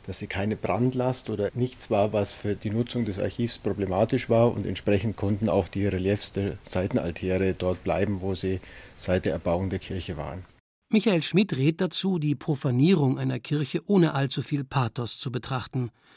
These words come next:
Speaker 2: Gefragt sind Augenmaß und Sachverstand.
Speaker 1: Es gibt gesellschaftlich natürlich Veränderungen, die kann man nicht wegdiskutieren. Und selbstverständlich haben wir nicht mehr die alte Volkskirche wie zu Adenauers Zeiten, wo es eigentlich ganz selbstverständlich war,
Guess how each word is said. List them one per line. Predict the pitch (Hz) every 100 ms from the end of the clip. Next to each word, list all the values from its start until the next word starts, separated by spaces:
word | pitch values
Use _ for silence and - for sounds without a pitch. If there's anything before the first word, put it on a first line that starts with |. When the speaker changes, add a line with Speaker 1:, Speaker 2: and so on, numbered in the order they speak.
| -
Speaker 2:
Gefragt | 156 151 196 202 -
sind | 135 123 -
Augenmaß | 139 131 143 139 143 - -
und | 190 196
Sachverstand. | - 175 - 123 - 117 110 - _ _ _ -
Speaker 1:
Es | -
gibt | 135 -
gesellschaftlich | 123 104 107 117 - 113
natürlich | 110 107 107 104 92
Veränderungen, | 87 80 98 90 92 90
die | 90 95
kann | 101 107
man | 107
nicht | 110 - - - -
wegdiskutieren. | 117 - 123 - 120 - 127 127 123
Und | 110 101
selbstverständlich | - 101 - 98 101 104 110 110 - -
haben | - 104
wir | 107
nicht | 110 -
mehr | 113
die | 98 101
alte | - 92 107 107 101
Volkskirche | 98 98 101 - - 104 98 101 87
wie | 95 101 98
zu | -
Adenauers | 104 104 98 98 92 -
Zeiten, | 90 107 110 104 92
wo | 95
es | 95 -
eigentlich | 101 98 98 -
ganz | 90 -
selbstverständlich | 98 - 101 92 104 117 -
war, | 98 104